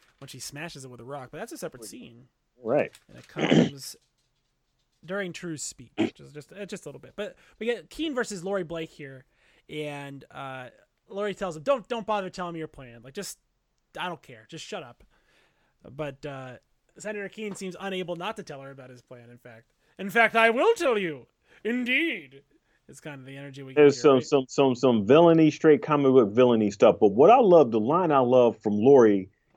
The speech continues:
Speaker 2: is the fact that she just seems resigned about this whole thing, period.
Speaker 1: Yeah.
Speaker 2: She says, "I'm tired of the silliness."
Speaker 1: Yeah.
Speaker 2: She uses the word silliness as if it's,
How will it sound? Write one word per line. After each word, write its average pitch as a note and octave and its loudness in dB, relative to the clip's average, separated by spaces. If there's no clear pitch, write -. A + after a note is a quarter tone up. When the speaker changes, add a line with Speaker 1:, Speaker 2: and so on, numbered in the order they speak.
Speaker 2:
is A#2+ 4
the A2 -2
fact A#2+ 2
that G2 -2
she A3+ 0
just D3 4
seems B2+ -2
resigned G#2+ 0
about F#2+ 0
this A2 0
whole F#2 2
thing, F2+ -6
period. D#2 -4
Speaker 1:
Yeah. - -20
Speaker 2:
She E3+ 2
says, C#3 6
"I'm C3+ 2
tired E3+ 2
of B2+ -2
the G#2+ -4
silliness." A2+ 0
Speaker 1:
Yeah. B2 -16
Speaker 2:
She C#4 8
uses A3 8
the F#3 8
word F3 6
silliness G3+ 4
as C#3 -2
if C3+ 6
it's, G3 6